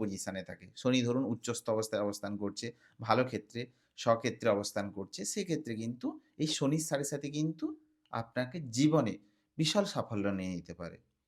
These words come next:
সব ক্ষেত্রে সাফল্য নিয়ে নিতে পারে। ফকির থেকে আপনাকে রাজাও কিন্তু বানিয়ে দিতে পারে এই শনির সাড়ে সাতি।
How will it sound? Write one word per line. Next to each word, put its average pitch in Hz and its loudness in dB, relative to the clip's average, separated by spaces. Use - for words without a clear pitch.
সব 170 8
ক্ষেত্রে 156 -2
সাফল্য 110 0
নিয়ে 90 -4
নিতে 87 -8
পারে। 85 -8
ফকির 135 4
থেকে 156 0
আপনাকে 147 -4
রাজাও 117 4
কিন্তু 139 -4
বানিয়ে 92 -6
দিতে 90 -12
পারে 87 -6
এই 107 -2
শনির 104 0
সাড়ে 87 -2
সাতি। - -14